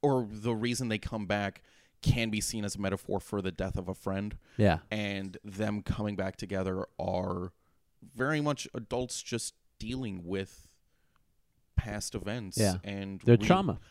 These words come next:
Speaker 1: Yeah, well, tr-, not just trauma, but also the good things.
Speaker 2: Yeah.
Speaker 1: Because when you leave Derry, and this is referenced in the first movie, I think, you forget all about Derry. And this is them coming back, reliving their childhood and reliving their life,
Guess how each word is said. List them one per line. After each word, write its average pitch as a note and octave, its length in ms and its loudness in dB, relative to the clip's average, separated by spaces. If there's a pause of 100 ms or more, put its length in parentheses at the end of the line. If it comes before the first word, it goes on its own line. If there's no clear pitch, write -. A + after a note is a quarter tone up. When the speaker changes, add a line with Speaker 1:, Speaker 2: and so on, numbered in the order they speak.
(120)
Speaker 1:
Yeah, A3 160 0
well, D#3 420 0
tr-, - 160 -10
not G#3 180 0
just B3 220 -4
trauma, G#3+ 300 -4
but C3+ 100 2
also C3+ 340 0
the C3+ 100 -2
good C3 280 0
things. C3+ 500 -6
Speaker 2:
Yeah. G2 180 6
Speaker 1:
Because D2+ 200 0
when A#2+ 180 -2
you C3 120 0
leave A2+ 380 -4 (100)
Derry, G2 440 -2
and G2+ 240 -6
this A2 180 -2
is F#2 200 -2
referenced G2 520 -4
in G2 80 -4
the F#2+ 60 -4
first F#2+ 320 -6
movie, G2+ 260 0
I F#2 60 -4
think, F#2+ 280 -8 (320)
you A2+ 160 2
forget G#2 720 -2 (240)
all G2 260 4
about F#2 440 -4
Derry. - 400 -6 (280)
And G#2+ 180 -2
this G#2 180 0
is G#2 120 -2
them G2+ 240 0
coming G2 380 -4
back, F#2+ 340 -8
reliving F#2+ 480 -2
their F2+ 120 -2
childhood F2+ 560 -6
and F2+ 160 -6
reliving F2+ 400 -6
their F#2+ 140 -6
life, G2 480 -2